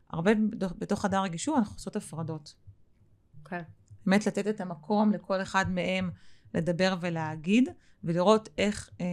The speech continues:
Speaker 1: אפשר לעזור לו, להעביר את הקונפליקט ואת הכעס המאוד מאוד עמוק
Speaker 2: מהמם.
Speaker 1: שיש לו,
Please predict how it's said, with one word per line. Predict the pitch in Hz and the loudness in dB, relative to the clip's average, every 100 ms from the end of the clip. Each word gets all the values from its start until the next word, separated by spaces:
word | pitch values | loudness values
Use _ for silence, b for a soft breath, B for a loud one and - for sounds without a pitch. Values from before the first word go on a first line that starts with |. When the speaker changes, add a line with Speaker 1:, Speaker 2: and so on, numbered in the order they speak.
| 170 | -4
Speaker 1:
אפשר | - - 190 180 | -6 0 0 2
לעזור | 170 165 175 180 180 | -2 -2 -2 -2 2
לו, | 185 262 | 4 4
להעביר | 247 165 165 196 214 | 2 -2 -2 -2 -2
את | 202 | -4
הקונפליקט | - 170 - - 311 - | -6 -6 -6 -4 -4 -4
ואת | - | -8
הכעס | 208 - 294 226 | -2 0 0 4
המאוד | 208 214 220 | 6 6 4
מאוד | 214 196 | 2 2
עמוק | 196 | 2
Speaker 2:
מהמם. | 202 | 0
Speaker 1:
שיש | 202 190 220 | 0 0 0
לו, | 294 | 2